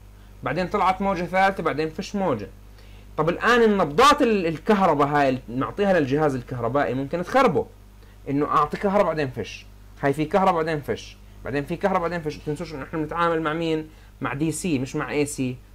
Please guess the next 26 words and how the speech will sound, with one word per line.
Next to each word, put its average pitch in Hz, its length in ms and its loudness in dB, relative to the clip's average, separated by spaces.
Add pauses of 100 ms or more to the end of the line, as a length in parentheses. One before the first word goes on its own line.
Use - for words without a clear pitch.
(100)
نتعامل 139 340 -2
الآن 147 260 -2
مع 135 100 -4
دي 147 160 -2
سي، - 200 -6
إحنا 143 140 -4
نحول 160 440 0
لدي 104 180 0
سي. - 180 -14 (1300)
الآن 202 340 4
الميزة 214 520 6
في 180 60 -2
الحالة 226 320 6
الثانية 220 440 4
اللي 151 140 2
عنا 113 340 -2 (1080)
إنه 156 160 0
الآن 220 440 2 (500)
إحنا 185 160 -2
بنعطي 226 320 2
نبضة، 160 380 2 (1080)
وصلت 214 380 4
للماكسيمم، 196 560 0
بعدين 151 300 -2
إيش؟ 143 320 -6 (360)
وقفت، 110 320 -6